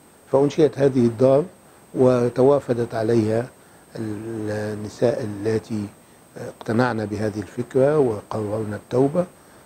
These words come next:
وتعلمنا فيها، آه، مهن شريفة كالطهو وكالحياكة والأشغال المختلفة ورعاية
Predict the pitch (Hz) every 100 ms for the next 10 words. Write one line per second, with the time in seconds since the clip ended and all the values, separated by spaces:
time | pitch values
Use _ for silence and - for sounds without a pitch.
0 | _ - 127 135 131 127 127 123 127 127
1 | 131 147 147 131 127 117 131 123 117 117
2 | - - _ - 151 135 135 131 131 131
3 | 123 120 117 113 104 101 107 107 123 -
4 | 120 117 - - - - 113 - 123 113
5 | 113 113 113 113 113 104 101 107 - 107
6 | 101 - 139 117 110 - 110 123 117 113
7 | 113 117 110 104 101 - - - - -
8 | 117 113 - 127 117 117 110 107 110 -
9 | 127 120 117 120 123 - _ - - _
10 | 131 120 113 110 110 107 104 104 104 107
11 | 107